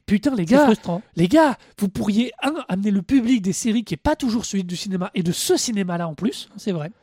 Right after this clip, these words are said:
Speaker 1: Parce que le public de C W va pas nécessairement aller voir Batman version Nolan ou le Superman version Snyder.
Speaker 2: Tout à fait.
Speaker 1: Donc,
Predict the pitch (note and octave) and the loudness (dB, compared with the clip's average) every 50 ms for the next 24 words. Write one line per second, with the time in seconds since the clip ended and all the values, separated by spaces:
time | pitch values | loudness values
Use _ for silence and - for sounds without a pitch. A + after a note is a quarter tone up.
0 | _ - _ - F#3 - - G#3+ G3 G3+ G3 - C#4 D4+ D#4+ C4+ G3+ F3+ - - | _ -4 _ 0 0 2 4 4 4 4 4 2 0 -2 0 0 0 -2 -2 -4
1 | C#4 A#3 G#3+ A3 F#3+ A3 G3+ G#3 A3 G3+ - - _ - D#3 - - A#3 D4+ C#4+ | -2 -2 0 0 0 0 0 0 0 -2 -6 -10 _ -8 -4 -2 0 0 0 -2
2 | - D#4 A3 A3 G#3+ A3+ A3 G#3 F#3 F#3+ F3 E3+ G3+ F#3 - G#3 G3+ G3 F#3 F3 | -2 -4 -4 -4 -2 -2 -2 0 0 -2 0 0 -2 -2 -2 -2 -4 -4 -4 -6
3 | G#3+ - _ _ - D#3+ F3 E3 - - G3+ F#3 F3+ F3+ F3 F3 F3+ F3+ F3+ - | -10 -14 _ _ -6 -4 -4 -4 -4 -4 -4 -2 0 0 0 0 0 -2 -2 -6
4 | - - _ _ - B3+ B3 B3 - - A#3 F#3 G#3 F3+ E3+ F3+ F#3+ F3+ E3 D#3+ | -10 -20 _ _ 6 6 8 6 4 0 -2 -4 -4 -2 -2 -2 -2 -2 -4 -6
5 | D3 - - D#3 - - D3 D3 D#3 G3 B3+ F4+ F#3 G#3 F3+ - G3 F3 - - | -8 -8 -10 -8 -6 -4 -2 0 0 0 0 -2 -4 -8 -8 -6 -8 -10 -10 -12
6 | _ _ _ - F3 G#3 G3+ G3+ - | _ _ _ 2 2 2 2 2 -2